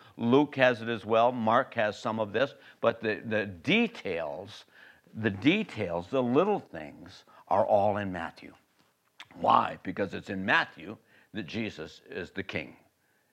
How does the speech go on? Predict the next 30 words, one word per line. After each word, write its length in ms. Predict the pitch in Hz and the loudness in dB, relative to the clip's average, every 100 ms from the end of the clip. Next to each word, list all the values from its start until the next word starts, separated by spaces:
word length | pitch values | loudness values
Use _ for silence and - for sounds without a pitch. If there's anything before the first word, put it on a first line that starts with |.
| - | -6
In 140 | 101 | -4
Mark, 460 | 85 87 113 127 - _ _ _ _ | 0 2 2 0 -12 _ _ _ _
he's 220 | - 92 101 | -14 -10 -8
a 80 | |
servant. 320 | 95 165 - - _ _ _ _ _ _ _ - | -6 -6 -6 -18 _ _ _ _ _ _ _ -6
In 240 | 92 87 | -6 -4
Luke, 300 | 95 147 - _ _ _ _ _ - | -4 -4 -6 _ _ _ _ _ -10
he's 180 | 104 87 | -8 -8
a 40 | |
son 200 | - 92 | -8 -6
of 80 | 90 | -6
man. 300 | 80 73 80 _ _ _ _ _ _ _ _ | -6 -8 -14 _ _ _ _ _ _ _ _
And 140 | 87 | -8
in 100 | 87 | -8
John, 440 | 78 87 80 71 - _ _ _ _ | -4 -4 -4 -6 -16 _ _ _ _
he's 220 | 113 92 | -8 -8
the 80 | 78 | -10
son 220 | - 73 | -10 -10
of 120 | 67 - | -10 -12
God. 300 | - - - _ _ _ _ _ - | -12 -12 -18 _ _ _ _ _ 2
This 380 | 110 123 - - | 4 4 0 -6
is 220 | 95 85 | -4 -4
dynamic, 920 | - 104 101 107 104 101 98 92 - | 0 4 6 4 2 2 0 -2 -2
it, 180 | 98 - | -4 0
but 140 | 113 104 | 2 2
it's, 240 | 95 - | -2 -2
it, 160 | 117 131 120 | -2 0 2
it's 160 | 151 - | 2 2
the 140 | 131 | -2
details. 960 | 117 - 160 180 202 - 107 92 82 | -4 -8 -2 0 0 -2 -2 -2 -4